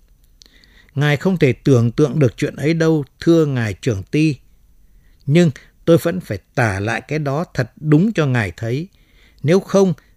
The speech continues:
giám đốc ngài sẽ không hiểu được. Nhưng Roser lại không tả lại.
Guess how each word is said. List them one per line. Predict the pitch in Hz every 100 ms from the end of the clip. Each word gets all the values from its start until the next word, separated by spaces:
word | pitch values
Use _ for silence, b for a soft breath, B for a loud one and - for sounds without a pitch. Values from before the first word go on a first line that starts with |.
| -
giám | 113 143 175
đốc | 220 -
ngài | 123 117 104
sẽ | - - -
không | - 160
hiểu | 131 117 104
được. | 117 135 113 _ _ _ _ _ _ _ _ _ _ _ _ _ _ _ _ _ _ _ _ _ _ _ _ _ _ _ _
Nhưng | 131 151 143
Roser | 147 - 151 143 131
lại | 123 -
không | - 165
tả | 160 113 95 95
lại. | 104 120 -